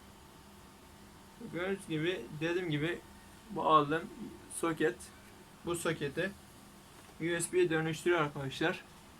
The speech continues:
Bu normalde pes iki ve, e, PlayStation iki, e, pes iki diye de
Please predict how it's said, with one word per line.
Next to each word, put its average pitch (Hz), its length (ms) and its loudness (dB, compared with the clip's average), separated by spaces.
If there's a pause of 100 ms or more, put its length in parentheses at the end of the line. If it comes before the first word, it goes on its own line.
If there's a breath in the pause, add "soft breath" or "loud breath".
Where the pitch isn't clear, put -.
(480)
Bu 196 200 4
normalde 190 560 4 (120)
pes 180 220 0
iki 196 360 2 (320)
ve, 175 160 2 (280)
e, 143 320 0 (400)
PlayStation 175 600 2
iki, 185 320 0 (1400)
e, 139 420 -2 (1400)
pes 160 200 0
iki 190 220 -2
diye 190 180 8
de 160 120 2